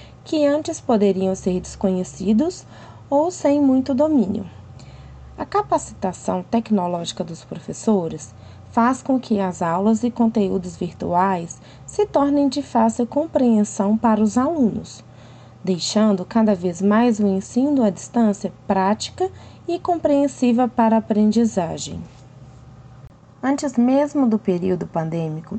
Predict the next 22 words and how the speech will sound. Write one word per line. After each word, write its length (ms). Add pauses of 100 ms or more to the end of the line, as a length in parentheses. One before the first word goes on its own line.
a 80
tecnologia 840
já 100
era 220
bastante 560
utilizada 760 (380)
no 160
estudo. 580 (580)
A 60
internet 640
tomou 320
conta 320
do 160
ensino, 580 (380)
pois 180
através 560
dela 480
permite 540
que 100
o 40
aluno 440
pesquise, 800